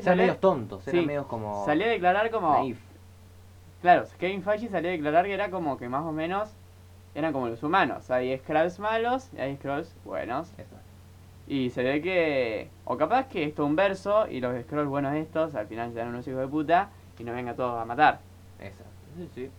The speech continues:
Speaker 2: Eso lo vamos a ver, no sé cuándo va a salir, supongo que será el año que viene.
Speaker 1: No, ¿Secret Invasion?
Speaker 2: Sí.
Speaker 1: Para mí, dos mil veinticuatro, dos mil veinticinco.
Speaker 2: No,
Speaker 1: Sí,
Speaker 2: tampoco,
Speaker 1: sí.
Speaker 2: para mí,
Speaker 1: No, es, es la,
Speaker 2: menos.
Speaker 1: no, no, es la próxima película de Assemble.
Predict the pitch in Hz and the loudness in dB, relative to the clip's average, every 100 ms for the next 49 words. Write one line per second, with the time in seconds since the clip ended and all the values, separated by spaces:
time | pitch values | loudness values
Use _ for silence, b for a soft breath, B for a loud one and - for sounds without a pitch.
0 | - 202 262 175 170 165 139 147 170 160 | -6 -2 2 6 4 4 2 4 2 0
1 | 131 143 160 156 151 143 139 143 151 160 | -4 -2 0 2 6 6 4 0 0 -2
2 | 143 120 143 139 123 123 127 127 123 127 | -6 -4 -4 -4 -8 -4 -2 0 0 -4
3 | 127 127 135 143 143 139 143 139 123 123 | -6 -6 -4 -2 0 2 0 -2 -6 -8
4 | 139 127 113 165 208 175 143 - - 147 | -6 -4 -4 -6 -4 -4 -6 -12 -12 -10
5 | 131 - - - - - - - - 127 | -10 -12 -20 -20 -20 -20 -20 -14 -10 -4
6 | 123 131 196 277 285 - 120 147 156 127 | -4 -2 -2 -2 -6 -8 -6 -4 -4 -4
7 | 107 85 - - - 98 101 127 139 180 | -6 -8 -12 -20 -16 -14 -4 2 6 6
8 | 214 185 127 104 110 123 151 233 220 - | 4 2 -2 -6 -6 -2 0 2 0 -4
9 | 117 117 110 123 185 233 147 107 147 190 | -8 -6 -8 -8 -8 -8 -10 -8 -4 -2
10 | 185 131 175 214 127 110 117 143 196 214 | -4 -2 0 0 -2 -8 -12 -4 -2 -2
11 | 185 190 180 190 202 190 165 123 160 165 | -4 -4 -4 -4 -4 -4 -6 -6 -8 -8
12 | 156 143 123 117 117 113 147 95 87 | -4 -2 -2 -4 -6 -6 -8 -8 -12